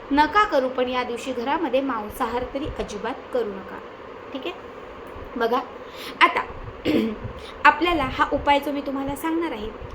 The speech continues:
हा संध्याकाळी करायचा आहे. संध्याकाळी सहा ते साडेनऊ या,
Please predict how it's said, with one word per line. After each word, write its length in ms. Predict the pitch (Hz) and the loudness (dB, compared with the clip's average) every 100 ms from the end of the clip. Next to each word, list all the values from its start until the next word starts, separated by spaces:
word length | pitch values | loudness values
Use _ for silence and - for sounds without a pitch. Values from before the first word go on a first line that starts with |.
| - | -2
हा 80 | 339 | 0
संध्याकाळी 680 | - 294 254 247 262 294 302 | 2 4 4 0 0 -2 0
करायचा 420 | 262 196 202 214 | -2 -4 -8 -8
आहे. 140 | 202 - - - - - | -8 -10 -10 -10 -6 4
संध्याकाळी 500 | 339 294 294 330 359 381 | 6 8 6 4 0 -4
सहा 380 | - 330 247 - - - - - | 2 2 2 -4 -6 -12 -10 -2
ते 60 | 330 | 0
साडेनऊ 580 | 330 269 277 330 339 - - - - - | 4 6 6 4 0 -4 -10 -14 -10 0
या, 100 | 330 | 2